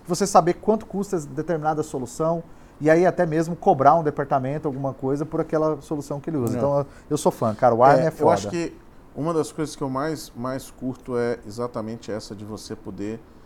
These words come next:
Speaker 2: enxergar o quanto custa. Cara, isso hoje é importantíssimo, porque levanta isso, levanta aquilo, depois que você descobre, né, e que,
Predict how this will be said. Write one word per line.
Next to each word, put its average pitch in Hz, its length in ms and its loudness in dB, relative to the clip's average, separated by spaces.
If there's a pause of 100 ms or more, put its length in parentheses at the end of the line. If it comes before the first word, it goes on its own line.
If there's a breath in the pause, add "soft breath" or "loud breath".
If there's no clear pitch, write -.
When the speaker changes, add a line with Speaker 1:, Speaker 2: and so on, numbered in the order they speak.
(300 soft breath)
Speaker 2:
enxergar 123 680 -6
o 120 60 -8
quanto 113 360 -12
custa. - 400 -18 (100)
Cara, 95 320 -4
isso 107 260 -10
hoje 120 260 -6
é 120 40 -6
importantíssimo, 113 1120 -10
porque 104 380 -10 (440 soft breath)
levanta 214 560 2
isso, 247 260 0
levanta 220 340 0
aquilo, 254 240 -4
depois 220 240 -2
que - 60 -8
você 240 180 -2
descobre, 131 800 0 (340 soft breath)
né, 143 260 0
e 123 100 -4
que, 151 440 -2